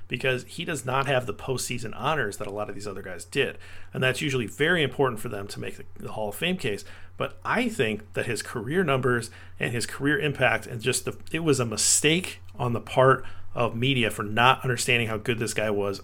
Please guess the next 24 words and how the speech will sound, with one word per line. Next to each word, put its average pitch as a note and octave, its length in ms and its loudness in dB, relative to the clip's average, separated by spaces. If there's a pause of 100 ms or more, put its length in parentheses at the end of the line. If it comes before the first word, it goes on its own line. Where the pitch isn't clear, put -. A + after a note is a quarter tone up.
early, C#3+ 380 6 (580)
uh, A2 200 0
that G#2+ 200 -4
this C3+ 160 6
guy B2+ 160 8
needs A2+ 260 -2
to - 80 -8
be G#2 380 -4 (480)
in D3+ 140 4
the D3 100 10
consideration A2 720 2
for G#2 120 -6
the G2 80 -2
Hall F#2 120 0
of - 60 2
Fame. F2+ 280 2
That's B2 260 6
how C3 100 4
good G#2+ 300 -2
I G2+ 100 -6
think G#2+ 180 -8
Charles A2 240 -6
Tillman G#2 280 -10
is. - 180 -10